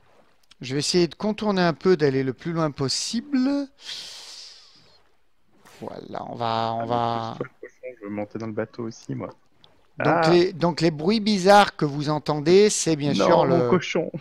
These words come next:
Speaker 2: <laughs>
Speaker 1: c'est bien sûr le, le, le pack de textures, hein, euh.
Speaker 2: Les creepers,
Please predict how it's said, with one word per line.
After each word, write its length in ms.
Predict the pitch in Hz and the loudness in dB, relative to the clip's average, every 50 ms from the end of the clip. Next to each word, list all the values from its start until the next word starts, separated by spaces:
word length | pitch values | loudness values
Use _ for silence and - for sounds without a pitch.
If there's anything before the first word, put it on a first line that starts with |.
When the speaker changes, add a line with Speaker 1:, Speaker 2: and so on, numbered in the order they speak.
| - - | -6 -6
Speaker 2:
<laughs> 920 | 185 147 117 - - 160 175 160 - 131 - - - - - _ _ _ - | -6 -6 -2 0 2 2 2 0 -2 -6 -10 -12 -16 -18 -20 _ _ _ -10
Speaker 1:
c'est 200 | - - 156 156 | -4 -4 -2 0
bien 160 | 143 156 165 151 | 0 0 0 0
sûr 300 | - - 190 185 165 156 | 0 2 4 4 4 6
le, 180 | 143 135 135 | 4 2 2
le, 500 | 135 131 131 127 127 123 120 120 117 117 117 | 2 2 2 2 0 0 -2 -2 -4 -4 -4
le 80 | 123 | -6
pack 260 | - - 170 165 139 135 | -2 0 0 0 0 -2
de 80 | 143 | -6
textures, 580 | 139 - 151 139 - - - - - 147 151 143 | -4 -4 -4 -6 -6 -10 -12 -8 -6 -4 -4 -4
hein, 240 | 131 127 127 123 120 117 | -2 -4 -4 -4 -4 -6
euh. 220 | 113 110 107 107 113 - _ _ _ _ _ _ _ _ _ _ _ _ _ _ _ _ _ _ _ _ _ _ - - | -8 -8 -10 -12 -14 -18 _ _ _ _ _ _ _ _ _ _ _ _ _ _ _ _ _ _ _ _ _ _ -12 -8
Speaker 2:
Les 60 | 151 143 | -6 -2
creepers, 220 | 139 156 196 | 0 0 2